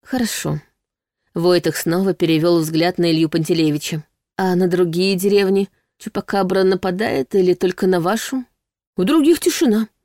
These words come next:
Но мы на отшибе находимся. Лес с трех сторон, а с четвертой кама.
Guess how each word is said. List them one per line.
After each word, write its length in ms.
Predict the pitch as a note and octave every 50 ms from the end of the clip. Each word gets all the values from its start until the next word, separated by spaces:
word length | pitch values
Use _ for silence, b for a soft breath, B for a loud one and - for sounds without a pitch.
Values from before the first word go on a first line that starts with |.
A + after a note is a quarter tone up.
| _ _ _ _ _ _ _ _ _ _
Но 260 | C4 A#3+ A#3 A3 G3+
мы 200 | G#3 A#3 A#3 G#3+
на 180 | G3+ G3+ G#3 G#3
отшибе 440 | G3+ - - - C4 A3+ F3+ E3+
находимся. 680 | D#3 D3+ D3+ - F3+ F3 E3+ D3 D3 D3+ - - - F3+ - _ _ _ _ _ _ _ _ _ _ _
Лес 400 | - D4+ C#4+ E4 D#4+ B3+ F#3+ D#3+
с 80 | - -
трех 320 | - G#3 A3+ A#3 F#3+ E3+
сторон, 480 | - - - F#3 F3+ A#3 B3+ A#3+ F#3 D3+ - _ _ _ _
а 140 | - - A#3+
с 40 |
четвертой 480 | - - A#3 - A#3 B3 A#3 - G#3 F#3
кама. 400 | - - E3+ D#3+ D#3+ D#3+ D#3+